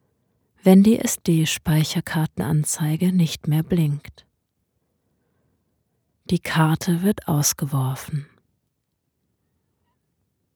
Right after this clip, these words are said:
Drittens. Ziehen Sie die S-D-Speicherkarte gerade heraus.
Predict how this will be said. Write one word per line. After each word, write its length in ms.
Drittens. 920
Ziehen 500
Sie 160
die 140
S-D-Speicherkarte 1600
gerade 520
heraus. 1040